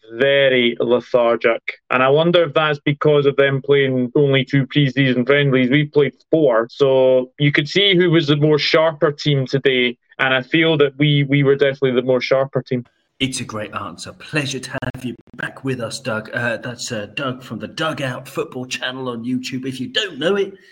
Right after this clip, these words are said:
Speaker 2: check it out. Why not? Go check it out on YouTube. Excellent stuff. Thank you very much, Doug. Uh, Fergus, your internet's playing up. You've been in and out, um, you know, up and down with your connection. But,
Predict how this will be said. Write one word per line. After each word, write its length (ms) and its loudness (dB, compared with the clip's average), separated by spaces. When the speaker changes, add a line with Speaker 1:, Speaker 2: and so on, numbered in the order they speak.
Speaker 2:
check 400 -4
it 160 -6
out. 340 -6
Why 220 -6
not? 320 -12
Go 200 -18
check 320 -12
it 140 -18
out 160 -16
on 120 -12
YouTube. 500 -12
Excellent 400 -8
stuff. 260 -8
Thank 220 -6
you 80 -20
very 160 -10
much, 320 -8
Doug. 240 -8
Uh, 180 -2
Fergus, 500 -4
your 120 -2
internet's 440 -4
playing 400 -2
up. 220 -6
You've 100 -4
been 280 -2
in 200 -4
and 140 0
out, 440 -6
um, 580 -6
you 220 -10
know, 240 -6
up 280 -10
and 220 -14
down 360 -6
with 140 -10
your 180 -4
connection. 720 -6
But, 380 -2